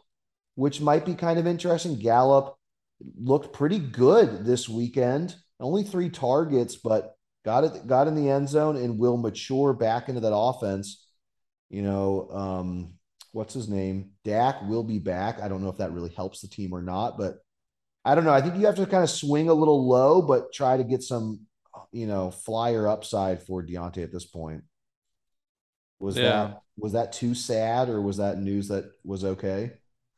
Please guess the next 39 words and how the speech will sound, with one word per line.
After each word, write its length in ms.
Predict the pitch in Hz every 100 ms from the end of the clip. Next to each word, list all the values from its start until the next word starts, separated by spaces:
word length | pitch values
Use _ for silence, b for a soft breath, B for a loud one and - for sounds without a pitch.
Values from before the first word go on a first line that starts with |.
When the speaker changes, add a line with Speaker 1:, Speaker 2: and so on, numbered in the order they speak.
| _ _
Speaker 2:
I 120 | 160
mean, 220 | 131 127 120
I 160 | 127
didn't 300 | 165 190 151
take 360 | 120 135 143 135
Deontay 840 | 143 147 156 151 160 156 156 143
in 200 | 127 120
any 300 | 117 123 131
league 380 | 113 120 131 127
except 400 | 113 92 127 107
for 200 | 113 101
one. 560 | 95 98 101 117 135 151 _ _
Speaker 1:
Yep. 240 | 85 87 87
Speaker 2:
And 160 | 120
you'd 180 | 123 143
be, 220 | 147 160
you 260 | 139 147 151
would, 300 | 165 139 110 -
you 160 | 147
would 160 | 160 123
really 240 | 139 147
be 120 | 135 123
surprised 480 | - - 120 120
at 80 | 107
where 160 | 113 113
I 120 | 110
actually 340 | 110 110 -
got 300 | 98 101 110
him. 80 | 104
It 80 | 104
was 260 | 101 98 -
a, 300 | 104 101 - -
it 220 | 123 120
was 160 | 117 104
a 220 | 107 104 95 -
ten 360 | - 143 135
team 320 | 127 113 104
league, 340 | 104 101 98 95
so 400 | - 104 101